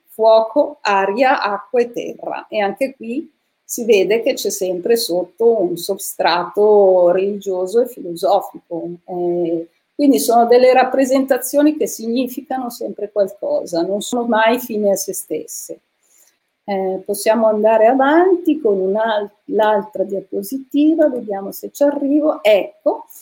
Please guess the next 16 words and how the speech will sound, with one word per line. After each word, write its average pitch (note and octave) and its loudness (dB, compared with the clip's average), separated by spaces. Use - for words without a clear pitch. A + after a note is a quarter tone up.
qui A#3+ -8
vediamo B3 2
proprio B3 2
la G#3 2
rappresentazione A3+ -2
in F3 -4
piastrelle G3+ -2
ceramiche A3+ -2
che F3+ -6
ricoprono F3+ -6
una, E3+ -8
una G3 -2
superficie B3 0
del, F#3 2
della F#3+ 0
stella F3 0